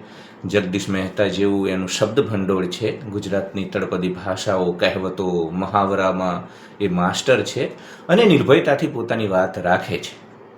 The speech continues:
એમાં કોઈ ના નથી પાડતું. એની હિંમતને સલામ. પરંતુ સાથે સાથે એ અવિવેકી છે, એ અશ્લીલ રીતે બોલે છે, એ ઉદ્દંડી છે, એ સ્વચ્છંદી છે.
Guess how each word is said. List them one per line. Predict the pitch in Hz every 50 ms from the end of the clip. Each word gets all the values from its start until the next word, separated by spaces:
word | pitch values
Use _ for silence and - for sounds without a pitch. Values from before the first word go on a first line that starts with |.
| - - -
એમાં | 110 123 127 127 -
કોઈ | 131 135 151 165 170 175 165
ના | 127 120 123 127 120
નથી | 117 113 - 120 98
પાડતું. | - 82 78 78 - - - - - - - - - - - - -
એની | 110 110 107
હિંમતને | 107 117 120 123 127 131 - - 104 104 113
સલામ. | 110 - 139 123 98 85 78 - - - - - - - - - - - - - - -
પરંતુ | - 147 160 165 165 180
સાથે | 175 - 139 135 - 165 - 165 156 147
સાથે | 143 - - - 127 117 120 120 - - 143 98 - - - - - - - - - - - - - - - - - - - - - - - -
એ | 117 107
અવિવેકી | - - 107 113 117 123 120 131 127 127 135 135 127
છે, | - - - 139 143 143 - - - - - - - -
એ | 110 113 -
અશ્લીલ | - 110 107 - - - 135 131 135 143 143 143
રીતે | 135 135 135 - 135
બોલે | 123 127 131 131 131 131 127
છે, | - - 135 135 139 - - - - -
એ | 113 113 -
ઉદ્દંડી | - 117 107 104 113 139 139 139 139 135 135 135 131
છે, | - - 139
એ | 139 139 - 113 117
સ્વચ્છંદી | 117 - - 110 107 - - 101 87 80 76 -
છે. | - - - - - -